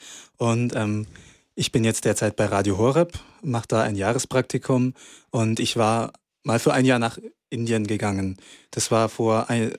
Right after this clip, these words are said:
anderthalb Jahren inzwischen schon, also vor über anderthalb Jahren, ähm, nach dem Abitur hatte ich mir einfach gedacht, "Komm, ich will einfach mal irgendwie was, äh, machen, was, äh,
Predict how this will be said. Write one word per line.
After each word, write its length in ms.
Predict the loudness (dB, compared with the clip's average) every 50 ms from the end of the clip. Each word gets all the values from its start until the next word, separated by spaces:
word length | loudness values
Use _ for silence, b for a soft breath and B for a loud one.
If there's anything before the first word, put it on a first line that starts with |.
| -6 _
anderthalb 440 | 0 2 2 2 2 2 0 0 0
Jahren 220 | 0 0 0 2 0
inzwischen 380 | 0 -2 -2 -2 -2 -2 -2
schon, 260 | 0 2 2 2 2
also 200 | 2 0 -2 -2
vor 180 | 0 0 0 0
über 300 | 2 2 2 0 0 -2 B B B B B B B
anderthalb 460 | 0 2 2 2 2 2 0 0 2
Jahren, 360 | 2 2 2 4 2 2 0 B B B B B B B
ähm, 140 | -8 -4 -2
nach 160 | -2 -2 -2
dem 140 | -2 -2 -2
Abitur 640 | 0 0 0 -2 -2 0 2 2 4 4 2 0 -2
hatte 200 | -4 -4 -4 -4
ich 100 | -4 -2
mir 120 | -2 0
einfach 260 | 0 0 0 -2 -2 -2
gedacht, 460 | 0 0 2 0 0 0 -4 -14 B B B B B B B B B B
"Komm, 160 | 0 2 2 2
ich 120 | 2 2
will 100 | 0 0
einfach 260 | 0 -2 -4 -4 -4
mal 180 | -4 -2 -2 -2
irgendwie 580 | -2 0 0 0 0 -2 -2 -2 0 0 2
was, 260 | 2 2 2 0 -2 -2
äh, 280 | 0 0 0 0 -2
machen, 540 | -2 0 0 0 0 0 0 0 0 0 0
was, 300 | 0 -2 -2 -4 -6 -6
äh, 220 | -6 -4 -4 -6